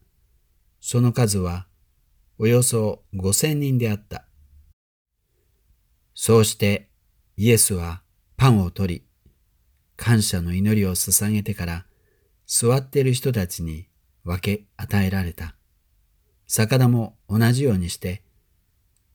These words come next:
彼らが望むだけ与えられた。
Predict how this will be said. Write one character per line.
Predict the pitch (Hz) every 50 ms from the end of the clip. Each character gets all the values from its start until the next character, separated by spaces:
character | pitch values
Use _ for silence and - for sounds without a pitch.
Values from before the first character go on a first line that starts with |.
| _ -
彼 | - 107 117 120 113
ら | 95 90 87
が | 85 82 85
望 | 90 98 101 110 127 131 135
む | 131
だ | 131 120 113
け | - - 131 - - _ _ _ _ _ _ _ -
与 | 101 95 101 95 87
え | 87
ら | 90 90
れ | 90 90
た。 | 87 - 90 -